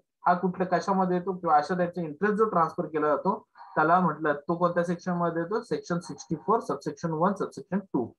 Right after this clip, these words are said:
त्याच्यानंतर section फिफ-, सिक्स्टी फोर, अ, subsection one, subsection, अ, सिक्स, त्याच्यामध्ये काय म्हटलं, asset transfer to son's wife otherwise than for an adequate consideration,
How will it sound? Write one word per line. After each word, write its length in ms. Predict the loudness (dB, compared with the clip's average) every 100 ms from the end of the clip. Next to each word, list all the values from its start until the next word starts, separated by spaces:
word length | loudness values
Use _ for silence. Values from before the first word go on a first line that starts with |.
| _ _ _
त्याच्यानंतर 380 | -2 2 2 0
section 380 | 0 0 0 -6
फिफ-, 280 | -4 -4 -6
सिक्स्टी 420 | _ -2 -2 -2 -8
फोर, 320 | 2 4 4 0 -14 -20 _ _ _ _ 0
अ, 380 | 2 2 2 0
subsection 520 | 0 0 -2 0 0
one, 280 | 4 4 2 -6
subsection, 540 | -6 -6 -2 -6 -4 -6 -8 _ _ _ _ _ _ -6
अ, 200 | 0 0
सिक्स, 440 | 2 2 2 -2 _ -6
त्याच्यामध्ये 400 | -2 0 0 0
काय 100 | 2
म्हटलं, 260 | 0 -2
asset 360 | 0 0 0 -2 2
transfer 420 | 0 2 0 -2
to 180 | -2 -6 -8 _ _ -4 2
son's 380 | 2 2 2
wife 440 | 2 2 0 -2 -2
otherwise 460 | 0 2 2 2 -2 -2
than 120 | -4
for 280 | -2 -2 0
an 160 | 0 -4 _ _ _ -2
adequate 680 | 2 2 2 2 2 _ -2
consideration, 600 | 0 -2 -4 -4 -4 -6